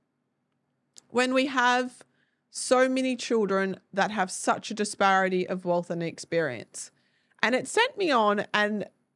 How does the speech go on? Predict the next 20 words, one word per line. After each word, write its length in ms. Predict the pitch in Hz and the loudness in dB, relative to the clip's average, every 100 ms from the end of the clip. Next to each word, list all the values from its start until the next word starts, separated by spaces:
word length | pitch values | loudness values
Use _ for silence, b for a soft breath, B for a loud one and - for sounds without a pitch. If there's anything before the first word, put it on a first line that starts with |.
| - | 0
a 80 | 214 | 0
quite 440 | - 262 330 330 | 2 4 6 4
interesting 500 | 254 247 254 240 226 | -2 -2 -4 -2 -2
adventure 420 | 214 196 190 - | 0 0 0 -2
to 160 | 233 269 | 0 0
look 180 | 262 262 | 2 2
at 140 | 233 - b b b | 0 -2 b b b
what 260 | 247 349 | -2 0
are 80 | 427 | 2
the 220 | 440 359 | 2 2
daily 400 | 330 233 277 277 | 4 4 2 -2
things 320 | 269 254 247 226 | -2 -2 -2 0
that 160 | 160 | 0
we 320 | 202 214 254 | 0 0 0
can 220 | 269 262 208 | 0 0 2
do 180 | 196 | 2
that 140 | 190 - | 2 0
make 220 | 196 202 | -2 -2
an 80 | 214 | -4
impact 800 | - 262 294 247 202 220 - | 0 0 0 0 -2 -2 -14